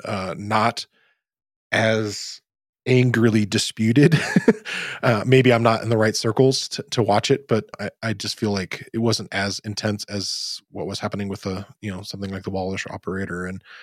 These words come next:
some of those other changes, or just, you know, even in our own conversations, you know, type checking is still something that, I don't know. I, is that something that would help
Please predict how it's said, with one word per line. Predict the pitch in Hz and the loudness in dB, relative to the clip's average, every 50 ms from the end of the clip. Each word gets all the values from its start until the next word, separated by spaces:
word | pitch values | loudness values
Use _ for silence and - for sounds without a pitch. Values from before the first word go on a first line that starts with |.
| - - - - - - _ | -20 -20 -20 -20 -20 -20 _
some | - - - 113 | -8 -4 -2 0
of | 104 101 | 0 0
those | 98 90 | 0 0
other | 98 95 95 95 | -2 -2 -2 -2
changes, | - - 110 101 101 98 101 95 - - - 127 | -2 -2 -2 0 0 0 -2 -2 -2 -2 2 6
or | 131 139 135 131 - - _ _ _ _ - | 8 8 8 6 6 2 _ _ _ _ 0
just, | - 127 - - - _ - | 2 2 2 0 -4 _ -6
you | 113 | -4
know, | 95 82 - _ _ _ _ _ _ _ _ - | -4 -6 -10 _ _ _ _ _ _ _ _ -2
even | 143 127 117 120 110 | 0 2 2 2 2
in | 107 101 | 2 2
our | 104 101 104 113 | 2 4 4 6
own | 117 120 120 120 113 113 _ _ _ _ _ _ _ _ _ _ _ _ _ _ - | 4 4 4 0 -2 -8 _ _ _ _ _ _ _ _ _ _ _ _ _ _ -2
conversations, | - 123 110 101 98 - 104 98 - 107 101 98 - - - 98 - _ - | 2 2 4 4 4 2 2 0 0 -2 -4 -6 -8 -8 -10 -12 -14 _ -10
you | 120 107 | -8 -8
know, | 90 - | -8 -4
type | - - 127 117 - | 0 0 0 2 2
checking | 120 107 - 107 98 98 | 2 0 2 0 -2 -2
is | 95 - | -4 -6
still | - - 98 | -6 -6 -6
something | 92 - - 95 - - 101 98 | -6 -6 -6 -8 -6 -6 -6 -4
that, | 92 92 90 - _ _ _ _ _ _ _ - - - _ _ _ _ - | -4 -6 -6 -8 _ _ _ _ _ _ _ -20 -20 -20 _ _ _ _ 2
I | 135 120 | 2 2
don't | 82 80 | 2 -2
know. | 85 - - _ _ _ - - - - _ _ - - | -8 -12 -16 _ _ _ -18 -16 -16 -16 _ _ -12 -10
I, | - - - | -8 -2 2
is | - 139 - - | 2 4 4 4
that | 139 135 - - | 4 2 2 0
something | - - 156 131 - 147 135 123 110 | 0 0 2 4 6 6 6 6 4
that | 117 113 - | 2 4 4
would | 120 117 - | 4 2 2
help | - - - 135 156 - - | 2 4 4 4 4 4 0